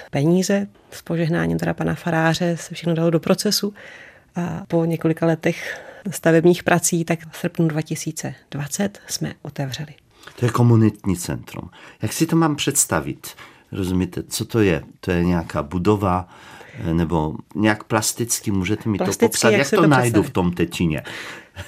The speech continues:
Speaker 1: To je,
Speaker 2: <laughs>
Speaker 1: to je krásná otázka, jak to najdete. Když přijdete na Tetín, dojedete na náves, kde je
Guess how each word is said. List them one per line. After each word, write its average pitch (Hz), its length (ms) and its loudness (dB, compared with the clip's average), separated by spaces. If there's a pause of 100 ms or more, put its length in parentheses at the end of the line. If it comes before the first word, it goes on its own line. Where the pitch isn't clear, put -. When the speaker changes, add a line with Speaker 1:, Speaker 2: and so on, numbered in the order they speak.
(100)
Speaker 1:
To - 80 2
je, 208 160 4 (120)
Speaker 2:
<laughs> - 120 -4
Speaker 1:
to 208 160 4
je 220 140 6
krásná 208 440 2
otázka, 180 400 -2
jak 165 100 -6
to 185 80 -2
najdete. 156 360 0
Když 156 140 -6
přijdete 202 300 2
na 151 100 0
Tetín, 160 520 0 (140)
dojedete 165 340 0
na 156 100 2
náves, 180 640 2
kde 160 140 -8
je 131 200 -10